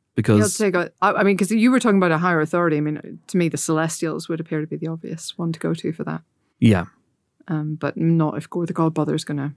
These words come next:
Speaker 2: bother them.
Speaker 1: Can open space worms
Speaker 2: Um,
Speaker 1: everywhere.
Speaker 2: so <laughs> I just called him Gore the God Botherer. Yes.
Speaker 1: <laughs>
Speaker 2: Um,
Speaker 1: He's
Speaker 2: but
Speaker 1: just
Speaker 2: I
Speaker 1: a
Speaker 2: enjoy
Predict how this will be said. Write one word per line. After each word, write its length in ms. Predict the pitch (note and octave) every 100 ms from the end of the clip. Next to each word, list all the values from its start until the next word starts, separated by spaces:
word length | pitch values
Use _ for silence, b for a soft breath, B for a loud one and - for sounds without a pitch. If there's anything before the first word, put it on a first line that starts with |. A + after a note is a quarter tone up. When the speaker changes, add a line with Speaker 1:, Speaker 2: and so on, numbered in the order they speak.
| _ _ -
Speaker 2:
bother 240 | D3+ D3
them. 220 | C#3+ C#3+ - _
Speaker 1:
Can 360 | - A2+ A2+ A#2
open 240 | - G#2 G2+
space 440 | - G#2 G#2 -
worms 320 | G2+ F2+ F2+
Speaker 2:
Um, 80 | F2
Speaker 1:
everywhere. 380 | F2+ E2 E2 - _ _ _
Speaker 2:
so 380 | - A#3 G#3+ - -
<laughs> 200 | E3+ -
I 140 | G#3
just 180 | G3+ -
called 160 | F#3+
him 80 | F3
Gore 160 | F3+ F3+
the 100 | - _ -
God 260 | F3+ F3
Botherer. 440 | F3+ F3 F3 F3 E3+
Yes. 360 | A3+ F3 - -
Speaker 1:
<laughs> 40 | - - -
Speaker 2:
Um, 360 | F#3 F#3 E3 - B2+
Speaker 1:
He's 220 | - C3
Speaker 2:
but 100 | E3+ C3+ F#3 A3+
Speaker 1:
just 180 | - C4
Speaker 2:
I 40 |
Speaker 1:
a 20 |
Speaker 2:
enjoy 220 | C4+ C4